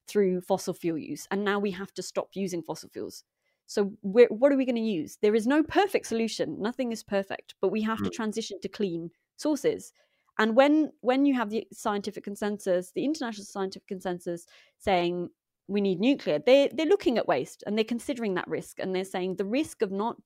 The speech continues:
Speaker 1: switching to that energy source is still worse because of what we are leaving behind right now, right? Like
Speaker 2: Yeah.
Speaker 1: coal ash,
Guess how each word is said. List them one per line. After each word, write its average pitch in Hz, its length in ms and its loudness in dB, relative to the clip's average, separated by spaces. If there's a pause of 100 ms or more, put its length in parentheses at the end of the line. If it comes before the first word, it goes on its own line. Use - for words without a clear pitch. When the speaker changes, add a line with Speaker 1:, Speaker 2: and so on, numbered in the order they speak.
(300)
Speaker 1:
switching 180 440 -6
to 180 100 -8
that 202 200 -2 (380)
energy 226 260 0
source 165 280 -4
is 190 100 -8
still 233 260 2
worse - 560 2 (540)
because 214 240 2
of 214 100 0
what 220 220 2
we 226 160 2
are 214 60 6
leaving 214 260 -2
behind 190 300 -4
right 180 160 2
now, 247 280 -2
right? 151 280 -2
Like 175 200 -2
Speaker 2:
Yeah. 104 140 0
Speaker 1:
coal 160 180 -4
ash, - 360 -8